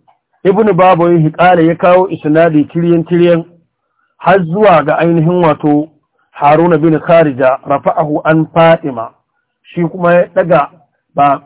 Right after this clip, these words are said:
ɗagawa da ma'anan luga ba, a an, an ce hadisi marfu'i, rawi i kawo ko da bai ce maganarsa ba, ka san maganar mai ita. To magana ce tana na Fatima. Ƙalar take cewa, "Asaban nasu zalzalatan."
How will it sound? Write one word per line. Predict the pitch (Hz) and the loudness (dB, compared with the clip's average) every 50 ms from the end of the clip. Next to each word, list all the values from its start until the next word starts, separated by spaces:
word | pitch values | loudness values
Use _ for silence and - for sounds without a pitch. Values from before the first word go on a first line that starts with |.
| _ | _
ɗagawa | - 180 175 175 160 151 156 156 165 156 | -2 0 2 2 2 4 4 4 2 2
da | 151 135 | 0 -4
ma'anan | 139 135 - 131 139 147 151 156 160 160 160 | -4 -6 -6 -6 -4 -2 -2 -2 -4 -6 -8
luga | 139 135 139 160 143 147 131 120 | -10 -6 -6 -4 -4 -4 -4 -4
ba, | 123 135 | -6 -4
a | - 143 147 - 147 | -2 -4 -4 -4 -6
an, | 147 165 180 | -10 -8 -6
an | 175 180 170 | -6 -8 -6
ce | 165 202 | -8 -8
hadisi | 180 151 143 131 156 165 160 - 160 | -8 -8 -4 -4 -4 -6 -4 -6 -6
marfu'i, | 143 131 123 110 127 156 180 165 143 120 - _ _ _ _ _ _ _ _ _ _ _ - | -6 -6 -6 -6 -8 -8 -8 -8 -10 -12 -14 _ _ _ _ _ _ _ _ _ _ _ -8
rawi | 123 131 151 165 175 180 185 185 185 196 170 | -2 0 2 4 4 2 2 0 -4 -6 -10
i | 131 | -10
kawo | - - 165 165 170 165 170 160 | -2 0 2 4 4 2 2 0
ko | - 185 190 | -4 -2 0
da | 175 170 151 | 0 0 0
bai | 139 147 139 - | -2 -6 -6 -4
ce | - 165 | -4 -4
maganarsa | 151 147 139 143 160 160 147 131 - 135 131 | -4 -4 -2 -2 -2 -2 -2 -4 -6 -6 -6
ba, | 143 | -6
ka | 143 - 156 156 156 | -2 0 -2 -2 0
san | 165 170 170 | -2 -6 -4
maganar | 160 147 135 143 143 147 135 | -4 -2 -2 -2 -4 -4 -6
mai | 120 117 107 135 143 | -6 -10 -12 -12 -14
ita. | 117 113 120 120 - _ _ _ _ _ _ _ _ _ _ - | -14 -14 -14 -16 -16 _ _ _ _ _ _ _ _ _ _ -10
To | 143 | -6
magana | 139 139 135 156 180 185 160 143 - | -4 -2 -2 0 0 0 0 -2 -2
ce | - 170 | -4 -6
tana | 156 - 180 175 156 135 | -4 -2 -2 0 0 -2
na | 131 135 | -2 -6
Fatima. | 120 - 175 170 - 160 139 117 - _ _ _ _ _ _ _ _ _ _ _ _ _ _ | -6 -6 -6 -4 -4 -4 -4 -4 -8 _ _ _ _ _ _ _ _ _ _ _ _ _ _
Ƙalar | - 156 180 190 190 185 180 | 0 2 2 2 2 -2 -2
take | - 202 - - 170 160 - | -4 -6 -4 -4 -6 -6 -4
cewa, | - 165 156 151 151 | -2 0 0 0 0
"Asaban | 151 143 - - 170 180 175 170 160 151 151 | -2 -8 -4 0 0 0 2 0 0 0 0
nasu | 151 156 156 156 156 131 120 | 0 -2 -2 -2 -8 -8 -6
zalzalatan." | 143 139 131 123 120 151 147 139 127 120 127 110 117 | -6 -6 -6 -4 -4 -2 -2 -2 -4 -6 -12 -18 -18